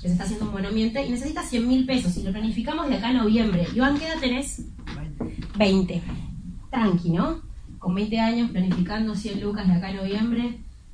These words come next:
Speaker 1: Digo, en muchos trabajos con veinte años, porque él si no estuviera acá, ¿dónde estaría trabajando tal vez? ¿En un McDonald's?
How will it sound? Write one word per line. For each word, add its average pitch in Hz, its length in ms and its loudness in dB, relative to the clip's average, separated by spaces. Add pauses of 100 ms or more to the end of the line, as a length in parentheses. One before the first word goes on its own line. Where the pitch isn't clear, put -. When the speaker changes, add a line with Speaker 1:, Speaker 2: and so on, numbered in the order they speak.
(440)
Speaker 1:
Digo, 185 400 0 (160)
en 196 180 -4
muchos 403 300 -2
trabajos 196 360 0
con 175 200 4
veinte 185 380 2
años, 220 360 0
porque 208 320 2
él 320 60 2
si 311 120 -2
no 247 80 4
estuviera 226 280 4
acá, 262 340 0
¿dónde 233 140 0
estaría 208 240 -2
trabajando 180 420 2
tal 165 140 2
vez? 165 140 2
¿En 180 100 4
un 185 60 2
McDonald's? 185 580 0